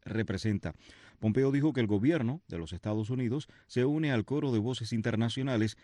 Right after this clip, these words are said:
que exigen la liberación inmediata de Ferrer, cuyo juicio está programado para mañana miércoles a las ocho y media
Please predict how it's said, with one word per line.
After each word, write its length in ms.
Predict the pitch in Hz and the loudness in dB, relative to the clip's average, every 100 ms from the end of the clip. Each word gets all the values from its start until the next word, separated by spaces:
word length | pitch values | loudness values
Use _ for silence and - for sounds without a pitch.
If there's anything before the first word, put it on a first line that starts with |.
| - _ | -20 _
que 100 | 127 | 0
exigen 600 | 120 - 165 139 123 101 | 0 -2 -2 0 2 2
la 100 | 95 | 2
liberación 500 | 98 107 101 131 151 | 0 0 -2 -2 -2
inmediata 500 | 139 104 117 131 127 | 0 2 0 -2 -2
de 160 | 101 101 | -2 -2
Ferrer, 440 | 104 120 165 107 - - _ | 0 2 2 0 -8 -20 _
cuyo 260 | 156 165 135 | 2 4 4
juicio 480 | 131 143 117 127 - | 2 0 0 -2 -2
está 340 | 98 - 117 | -4 -2 -4
programado 680 | 113 113 101 95 117 101 95 - - - | 0 2 2 0 0 0 -2 -8 -20 -6
para 200 | 98 117 | -4 -2
mañana 360 | 110 92 113 | -2 -2 -2
miércoles 500 | 101 117 107 95 90 | 0 0 -2 -6 -8
a 60 | 85 | -10
las 180 | 90 120 | -8 -6
ocho 240 | 113 - | -4 -4
y 60 | 95 | -2
media 400 | 104 95 92 | -2 -2 -6